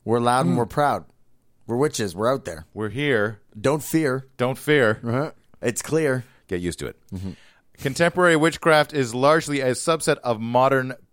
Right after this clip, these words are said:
Speaker 3: greater modern paganism. Its practice involves varying degrees of magic, shamanism, folk medicine, spiritual healing, calling on elementals and spirits,
Speaker 1: Uh-huh.
Speaker 3: veneration of ancient deities, and attunement with the forces of nature.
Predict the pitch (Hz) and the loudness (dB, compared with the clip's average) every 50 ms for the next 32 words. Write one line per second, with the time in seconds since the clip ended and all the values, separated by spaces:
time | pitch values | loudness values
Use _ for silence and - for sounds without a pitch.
0 | _ - 113 139 147 156 156 147 139 131 127 131 131 127 120 - 127 135 135 147 | _ -4 0 2 2 2 2 2 2 2 2 2 2 0 -2 -4 -4 -4 -2 -2
1 | 147 151 147 185 180 175 - _ _ - - _ _ - 107 - - - 123 127 | -4 -4 -4 -4 -6 -8 -10 _ _ -20 -20 _ _ -10 -10 -6 -2 -2 0 0
2 | 127 120 - 123 110 104 113 107 107 90 98 101 143 185 196 175 147 107 120 123 | -2 -4 -8 -6 -2 0 2 2 0 0 0 2 2 2 4 2 0 0 0 0
3 | 117 98 104 87 98 104 110 117 113 110 123 - - - - 117 113 110 117 113 | 0 0 -2 -2 0 2 2 2 2 0 -4 -8 -8 -8 -4 -2 -2 0 0 0
4 | 113 107 120 123 120 - _ - - 123 127 135 - - - 120 120 120 127 - | -2 -2 -4 -6 -8 -10 _ -8 -4 -2 -2 -2 -4 -8 -8 -6 -6 -4 -4 -6
5 | - 135 139 135 - _ - - - - - _ 147 147 139 - 139 127 113 104 | -8 -8 -10 -12 -16 _ -20 -18 -18 -18 -8 _ -2 -2 -2 -2 -6 -8 -6 -4
6 | 143 139 143 147 143 - _ _ _ _ _ - - 143 151 165 175 165 147 135 | -4 -4 -4 -4 -8 -14 _ _ _ _ _ -12 -8 -6 -6 -4 -4 -4 -4 -4
7 | 131 - 139 135 143 143 143 135 - 135 120 - 113 104 98 - - - 247 - | -6 -6 -6 -6 -4 -2 -4 -4 -4 -6 -6 -6 -8 -8 -8 -10 -8 -4 -2 0
8 | 190 110 113 - - - - - - 101 98 95 101 113 - - _ - 98 120 | 0 0 0 -4 -8 -12 -12 -10 -8 -6 -4 -4 -4 -6 -8 -12 _ -8 -4 -2
9 | 131 135 131 131 131 131 - 131 123 120 - - 107 107 107 196 - - _ 127 | 0 0 0 0 0 -2 -2 -4 -4 -4 -4 -2 2 2 2 2 0 -4 _ -10
10 | 135 - - - 120 110 95 87 - 131 147 147 - - 98 95 90 85 - - | -8 -6 -6 -6 -8 -8 -10 -10 -6 -4 -2 -2 -2 -2 -2 -2 -2 -4 -6 -6
11 | 101 95 85 - - - 143 143 135 127 107 101 - - 87 - - - 120 110 | -6 -6 -6 -6 -4 -4 -2 -2 -2 -4 -6 -8 -8 -8 -8 -8 -6 -6 -4 -4
12 | 110 110 98 - 76 71 76 80 80 82 98 113 - - - - | -4 -6 -8 -10 -12 -12 -10 -8 -4 -4 -4 -4 -6 -8 -14 -14